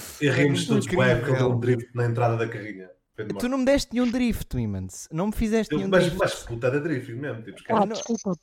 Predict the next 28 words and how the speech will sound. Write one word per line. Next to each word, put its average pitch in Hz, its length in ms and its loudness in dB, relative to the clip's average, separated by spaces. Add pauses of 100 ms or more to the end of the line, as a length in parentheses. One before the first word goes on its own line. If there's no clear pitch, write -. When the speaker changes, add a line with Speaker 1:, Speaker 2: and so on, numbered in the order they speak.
(220)
Speaker 3:
desculpa. - 440 -10
Speaker 2:
não 220 180 -4
fizeste, 220 560 -4
Speaker 3:
Desculpa. 143 200 -10 (120)
Speaker 2:
Mimans. 110 220 -10
É 180 80 -4
que - 280 -12
eu 262 160 0
até 180 240 -2
tive 180 180 -14
que - 60 -20
pagar 185 300 -4
o 170 100 -8
jantar 160 340 -2
ao 165 100 0
Mimans. 139 520 -4 (160)
Sabes 202 180 -4
que 240 100 -4
eu 240 40 0
aqui 220 160 -2
há 180 100 2
dias, 143 460 -6
eu 147 140 -4
disse, 151 360 -10
eu 147 60 -6
disse 151 280 -12
isto - 180 -14
em, 123 360 -10